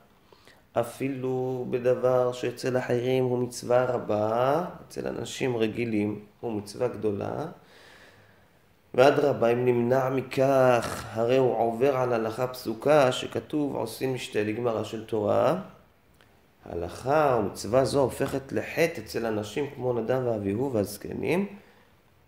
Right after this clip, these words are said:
ונתבעו על כך כחמורי חמורות, כמו על עבירות החמורות.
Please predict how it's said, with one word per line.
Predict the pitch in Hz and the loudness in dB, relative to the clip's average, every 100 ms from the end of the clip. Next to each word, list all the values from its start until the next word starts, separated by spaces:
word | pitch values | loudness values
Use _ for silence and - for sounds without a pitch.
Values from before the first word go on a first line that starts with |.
| - | -12
ונתבעו | 113 170 160 123 - - 117 - 101 107 143 175 147 | 2 4 4 2 -2 -4 -4 -2 2 2 2 0 0
על | 113 98 | -2 0
כך | - 170 202 - - - _ _ _ _ _ _ _ | 2 2 0 -8 -18 -20 _ _ _ _ _ _ _
כחמורי | - 120 120 117 117 117 170 | -8 -6 -2 0 2 4 4
חמורות, | 185 151 151 151 175 127 - - | 4 2 4 6 6 2 0 -8
כמו | 120 131 | -4 -2
על | 131 | -2
עבירות | 117 113 123 147 - | -4 -2 -2 -4 -6
החמורות. | 131 127 135 151 - - | -8 -4 0 0 -2 -6